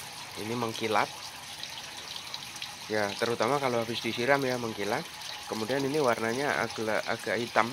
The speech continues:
gitu. Saya tidak tahu apakah ini yang Black Indo atau apa. Saya tidak begitu menguasai, tidak begitu pintar urusan ini. Yang jelas, menurut yang menjual, ini termasuk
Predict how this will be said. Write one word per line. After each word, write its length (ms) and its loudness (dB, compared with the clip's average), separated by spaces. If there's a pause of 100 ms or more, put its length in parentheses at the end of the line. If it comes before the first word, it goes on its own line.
(120)
gitu. 240 -6 (800)
Saya 240 2
tidak 240 2
tahu 160 4
apakah 400 0
ini 240 0
yang 160 -2
Black 320 0
Indo 400 0
atau 320 -2
apa. 240 -4 (2000)
Saya 160 0
tidak 240 6
begitu 560 0
menguasai, 640 6 (240)
tidak 240 2
begitu 320 -6
pintar 480 6
urusan 560 -2
ini. 160 -6 (840)
Yang 320 -2
jelas, 240 4
menurut 400 2 (240)
yang 240 6
menjual, 480 2
ini 240 2
termasuk 400 -2